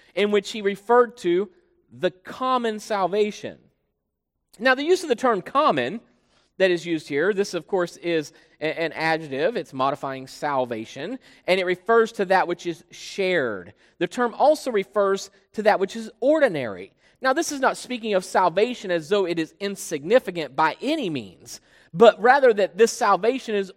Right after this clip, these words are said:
ordinary to all of those who possess it. In other words,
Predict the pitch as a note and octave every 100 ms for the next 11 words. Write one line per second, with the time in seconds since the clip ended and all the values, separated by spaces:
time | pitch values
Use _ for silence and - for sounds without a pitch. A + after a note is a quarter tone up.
0 | - B3 D#4+ D4+ G3+ D#3 E3+ G3 - A3
1 | G3 B3 C4 A#3 G3+ A#3+ A#3+ - A#3+ A3+
2 | - _ - - B3 A3+ D#4+ - D3+ F3
3 | B3 C#4+ A#3+ A3